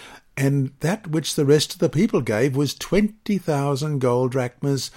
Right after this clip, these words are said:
two thousand silver minas, and sixty-seven priestly garments. So the priests, the Levites, the gatekeepers, the singers, some of the people, the Nethinim,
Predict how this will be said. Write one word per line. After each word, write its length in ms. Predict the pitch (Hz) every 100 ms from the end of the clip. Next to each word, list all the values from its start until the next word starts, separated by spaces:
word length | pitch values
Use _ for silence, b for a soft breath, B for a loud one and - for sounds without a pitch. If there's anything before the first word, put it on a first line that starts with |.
| B B -
two 160 | 208
thousand 540 | 233 156 127 120 135 113
silver 360 | - 139 120
minas, 480 | 117 127 127 127 110 B B B
and 240 | 120 110 104
sixty-seven 840 | 190 175 - 170 - 113 110 117
priestly 440 | - 107 92 - 98
garments. 720 | 110 123 101 87 - - - B B B
So 220 | - 120
the 100 | 82
priests, 640 | 80 - 202 165 - - - -
the 100 | 87
Levites, 800 | 85 160 139 135 131 - - - -
the 80 |
gatekeepers, 800 | 98 107 131 - 139 127 113 107
the 140 | - 120
singers, 580 | - 175 151 131 117 - B B -
some 260 | - 151
of 100 | 165
the 80 | 170
people, 480 | 165 120 107 98 92 B B B
the 100 | 113
Nethinim, 640 | 98 139 151 131 120 113